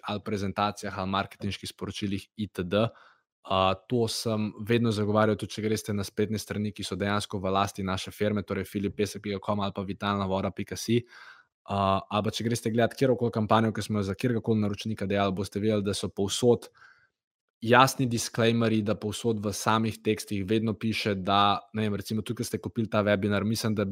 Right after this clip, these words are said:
je pisa-, mislim, je sigurno pisala spori na tej spletni strani, a, da ne kupite tega webinarja v primeru, da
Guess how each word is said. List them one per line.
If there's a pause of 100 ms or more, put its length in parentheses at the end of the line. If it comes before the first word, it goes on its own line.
(160)
je
pisa-,
mislim,
je
sigurno
pisala
spori
na
tej
spletni
strani, (720)
a,
da (240)
ne
kupite
tega
webinarja
v
primeru,
da